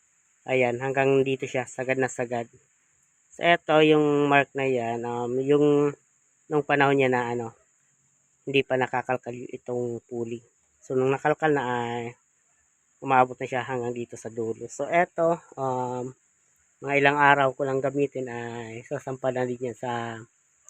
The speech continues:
pinakataas. So, yun ang kaibahan ng stock at saka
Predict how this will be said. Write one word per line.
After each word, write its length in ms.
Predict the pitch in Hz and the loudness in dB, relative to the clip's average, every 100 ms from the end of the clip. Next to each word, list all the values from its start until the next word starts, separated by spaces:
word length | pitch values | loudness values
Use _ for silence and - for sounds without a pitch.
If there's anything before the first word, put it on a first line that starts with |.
| _ _ - | _ _ -8
pinakataas. 1000 | 127 123 113 117 110 113 - - - - - _ _ _ _ _ _ | -4 -2 -4 -10 -12 -12 -12 -14 -14 -16 -18 _ _ _ _ _ _
So, 80 | - | 0
yun 100 | 170 | 2
ang 80 | 185 | 4
kaibahan 400 | 190 185 185 175 | 2 4 4 4
ng 80 | 160 | 2
stock 340 | 156 - 147 _ _ | -2 -2 -4 _ _
at 100 | 131 | -10
saka 300 | 135 - 131 | -10 -2 4